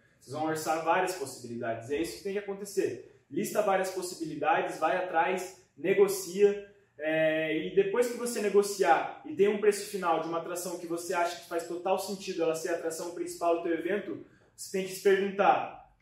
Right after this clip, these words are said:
vale a pena contratar esse cara por esse preço? Ou seja, o valor desse cara, o custo dele, dividido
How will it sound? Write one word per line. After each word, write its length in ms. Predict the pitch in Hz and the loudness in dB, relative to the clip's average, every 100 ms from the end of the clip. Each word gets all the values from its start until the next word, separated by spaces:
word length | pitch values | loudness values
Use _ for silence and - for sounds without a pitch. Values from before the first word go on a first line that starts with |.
| _ | _
vale 260 | 123 180 214 | 2 4 4
a 120 | - | 4
pena 300 | 180 180 165 | 2 0 0
contratar 480 | 160 156 156 160 170 | -4 -2 -2 2 2
esse 240 | 165 160 | 0 -4
cara 240 | 170 165 165 | 0 2 2
por 160 | 160 156 | -2 -4
esse 240 | 151 - | -6 -6
preço? 720 | 156 180 180 - - - - | -2 -2 -2 -6 -12 -16 -14
Ou 160 | - 165 | 0 0
seja, 720 | - 185 175 160 123 - - - _ _ _ _ _ _ - _ _ _ - - | 4 4 4 4 0 -4 -14 -20 _ _ _ _ _ _ -20 _ _ _ -20 -6
o 140 | 160 | 0
valor 400 | 190 185 196 226 | 4 6 8 8
desse 260 | 226 - - | 6 0 0
cara, 580 | 196 - - - - - _ _ | 4 6 4 0 -8 -20 _ _
o 160 | 147 151 | -8 -6
custo 420 | - 208 202 170 | 0 2 2 0
dele, 640 | 160 175 147 120 - - _ _ _ _ _ _ | 2 4 4 0 -6 -16 _ _ _ _ _ _
dividido 840 | 143 175 175 170 196 139 117 - | -6 -4 -4 0 0 -2 -6 -10